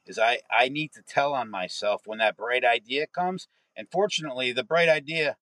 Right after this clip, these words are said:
doesn't come anymore. You know, I don't get, I'm, the obsession to use has been lifted from me, thank God. So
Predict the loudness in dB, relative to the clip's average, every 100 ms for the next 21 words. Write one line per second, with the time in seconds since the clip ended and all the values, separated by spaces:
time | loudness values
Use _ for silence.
0 | _ -4 -4 -4 -6 -6 -4 -8 -10 -14
1 | -16 _ _ _ -8 0 2 2 0 0
2 | -2 0 0 0 -6 -6 _ -4 -2 2
3 | 0 0 -6 -10 -8 -8 -8 -10 -10 -8
4 | 0 0 0 -8 -4 -4 -4 -8 -8 -4
5 | 2 4 4 -2 _ _ _ _ -10 2
6 | 2 2